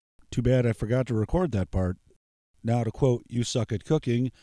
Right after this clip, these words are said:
we're gonna put it in the undo at four hundo until everything's nice and brundo. After twenty minutes, remove it from the oven and let's have a look.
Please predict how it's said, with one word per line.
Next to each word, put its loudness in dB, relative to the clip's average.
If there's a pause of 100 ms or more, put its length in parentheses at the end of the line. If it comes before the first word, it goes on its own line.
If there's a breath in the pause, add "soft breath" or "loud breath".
(300 soft breath)
we're -8
gonna -2
put 6
it -2
in 0
the 0
undo 0
at -16
four -8
hundo -2
until -8
everything's -6
nice -6
and -10
brundo. -6 (1400)
After -4
twenty 2
minutes, -2 (100)
remove 2
it -4
from 2
the 4
oven 0 (500 soft breath)
and -6
let's -4
have -4
a 0
look. 0